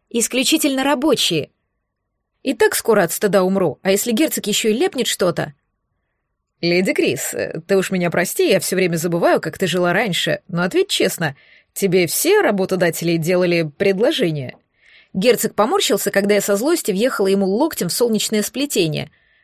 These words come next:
Как жаль, что я не стала изучать самооборону, и почему моя магия сейчас отказывалась работать? «Нет, вы первый до такого додумались», зашипела я. «И ты ещё можешь называть наши отношения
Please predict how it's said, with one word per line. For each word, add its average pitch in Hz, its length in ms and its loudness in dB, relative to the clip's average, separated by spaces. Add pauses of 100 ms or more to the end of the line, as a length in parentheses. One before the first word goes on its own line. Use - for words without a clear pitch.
Как 202 200 -2
жаль, 381 180 4
что - 160 -2
я 185 60 2
не 190 80 -2
стала 302 260 0
изучать 220 340 0
самооборону, 226 760 0 (260)
и 185 80 -4
почему 330 300 0
моя 311 200 0
магия 247 280 0
сейчас - 420 -2 (180)
отказывалась 185 640 0
работать? 277 600 0 (1080)
«Нет, 254 440 -2 (100)
вы 214 220 -2
первый 214 480 0
до 185 120 2
такого 202 400 0
додумались», 208 840 -2 (300)
зашипела 208 540 2
я. 196 320 0 (1300)
«И 220 160 0
ты 196 140 2
ещё 226 300 2
можешь 202 320 0
называть 180 360 -2
наши 175 200 -4
отношения 170 600 -2